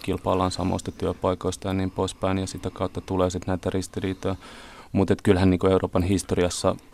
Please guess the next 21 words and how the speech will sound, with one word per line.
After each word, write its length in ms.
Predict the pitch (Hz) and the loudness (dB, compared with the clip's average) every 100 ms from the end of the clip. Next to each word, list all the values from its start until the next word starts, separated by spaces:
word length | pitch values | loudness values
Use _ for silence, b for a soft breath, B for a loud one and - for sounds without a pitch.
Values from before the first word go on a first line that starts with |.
| b b b b - | b b b b -4
jos 180 | 92 - | -2 2
mennään 380 | 87 87 90 90 - - - | 2 2 0 -4 -12 -20 -12
kauaskin 500 | - 90 90 - 95 - | 0 2 2 2 -4 2
taakse, 440 | 95 90 - 95 - - - - 113 110 - | 4 4 0 -2 -4 -12 -12 -14 -16 -16 -8
islamilaisia 600 | 104 92 98 95 92 - | -6 -2 0 2 0 -2
vähem-, 420 | 95 95 92 101 95 87 | 0 0 0 -4 -8 -6
vähemmistöjä 520 | 95 92 92 - 98 | -4 0 0 0 -2
on 80 | 95 | 0
ollut 320 | 95 92 92 92 - - | 0 0 -2 -4 -14 -8
kahdeksansataa-luvulta 2250 | 95 87 - 92 - 92 92 92 - - - 110 - 104 98 - - 113 101 95 95 104 - B B B B B B B B | -6 -4 -4 -6 -4 -2 -2 -6 -18 -20 -16 -16 -14 -16 -18 -20 -16 -6 -4 -2 -4 -4 -8 B B B B B B B B
tai 220 | 90 95 101 107 B B | -4 -2 -4 -12 B B
vuode-, 200 | 98 92 - | -2 -2 0
vuodesta 400 | 101 92 - 101 | 2 2 -2 -4
kahdeksansataa 680 | 92 92 - 95 90 98 98 | -2 -2 -2 -2 0 2 2
asti 360 | - 98 98 - 110 - | 2 0 0 -4 -10 -6
Euroopassa, 600 | 107 107 110 104 113 - | 2 4 6 4 2 4
ja, 140 | 107 101 | 4 4
ja 100 | 101 | 4
näitä 300 | 104 101 95 | 4 4 4
niinku 200 | 98 95 | 2 2
tällaisia 480 | 92 95 92 - 95 | 0 2 2 2 0